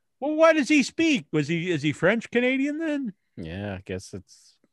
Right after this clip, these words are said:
Speaker 2: that's, like, the only other language in Canada, isn't it? Is it French and English?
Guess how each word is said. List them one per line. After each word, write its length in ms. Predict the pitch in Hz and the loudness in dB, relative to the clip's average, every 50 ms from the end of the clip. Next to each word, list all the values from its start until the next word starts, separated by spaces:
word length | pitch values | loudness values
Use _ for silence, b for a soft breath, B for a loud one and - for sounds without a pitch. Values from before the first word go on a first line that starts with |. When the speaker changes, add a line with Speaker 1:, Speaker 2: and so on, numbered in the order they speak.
| _ 185 | _ -12
Speaker 2:
that's, 240 | 107 87 - - | -12 -12 -10 -8
like, 240 | 110 104 98 90 80 - - | -6 -6 -4 -6 -6 -8 -8
the 100 | 95 92 | -8 -6
only 240 | 92 92 95 95 95 | -4 -4 -4 -2 -2
other 240 | 98 95 95 92 | -2 -2 -2 -4
language 480 | 87 87 98 127 143 127 101 85 78 - | -4 -4 -4 -4 -2 -2 -4 -4 -6 -8
in 160 | 82 82 82 | -12 -12 -12
Canada, 380 | - 87 85 82 85 87 92 92 90 | -12 -12 -10 -10 -8 -8 -8 -8 -8
isn't 200 | 87 90 92 110 | -8 -10 -10 -10
it? 140 | 123 131 120 - _ _ _ _ _ _ _ _ _ _ _ _ _ _ _ _ _ _ _ _ _ _ _ _ | -12 -12 -14 -18 _ _ _ _ _ _ _ _ _ _ _ _ _ _ _ _ _ _ _ _ _ _ _ _
Is 60 | - - | -20 -20
it 100 | 73 - | -20 -16
French 400 | - - 95 101 104 - - - | -10 -6 -6 -6 -6 -6 -8 -8
and 120 | 95 87 | -6 -4
English? 520 | 90 104 123 123 117 104 117 - - - | -4 -2 -2 -2 -4 -6 -6 -8 -12 -18